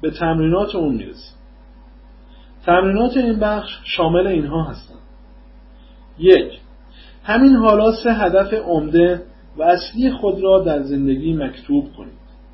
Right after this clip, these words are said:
دو، در حال حاضر دشوارترین مسائل یا نگرانی‌های شما کدامند؟ سه،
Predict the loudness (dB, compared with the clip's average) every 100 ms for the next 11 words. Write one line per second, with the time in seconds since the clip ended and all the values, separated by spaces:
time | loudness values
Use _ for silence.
0 | -20 -20 -20 -20 -20 -20 -20 -16 4 4
1 | 4 -6 -18 -20 -20 -20 -20 -14 2 4
2 | 6 4 2 2 2 0 0 -4 0 0
3 | 0 0 -2 -2 -4 -4 -4 -6 -4 -4
4 | 0 2 0 -2 -12 -20 -8 -2 0 2
5 | 2 2 2 -2 -4 -2 -2 -4 -6 -2
6 | -2 -2 -6 -2 -2 -4 -8 -18 -20 -20
7 | -20 -20 -20 -20 -20 -20 -20 -20 -20 -20
8 | -20 -6 -4 -4